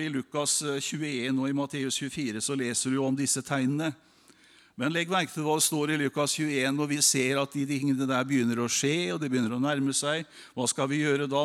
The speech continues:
Bøye oss i redsel for undergangen? Nei, det står: «Når dere ser dette begynner å skje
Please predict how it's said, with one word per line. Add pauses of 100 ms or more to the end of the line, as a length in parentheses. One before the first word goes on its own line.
Bøye
oss
i
redsel
for
undergangen? (340)
Nei,
det
står: (420)
«Når
dere
ser
dette
begynner
å
skje